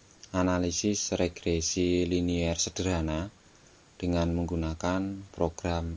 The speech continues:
S P S S. Konsep dasar analisis regresi linier sederhana yaitu analisis regresi linier sederhana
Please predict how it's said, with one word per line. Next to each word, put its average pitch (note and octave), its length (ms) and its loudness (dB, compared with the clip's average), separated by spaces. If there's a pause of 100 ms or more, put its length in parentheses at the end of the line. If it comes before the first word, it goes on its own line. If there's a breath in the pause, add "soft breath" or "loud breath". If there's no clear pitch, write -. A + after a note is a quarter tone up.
S F2 160 -4
P - 160 -10
S F2 160 0
S. E2+ 180 0 (1300)
Konsep G2 320 0 (240)
dasar F2+ 480 2
analisis F2+ 720 -2
regresi E2+ 800 0
linier F2 400 0
sederhana F2 640 0
yaitu F2 480 0 (880 loud breath)
analisis G2+ 640 2
regresi F#2 800 2
linier F2+ 400 4
sederhana E2+ 720 0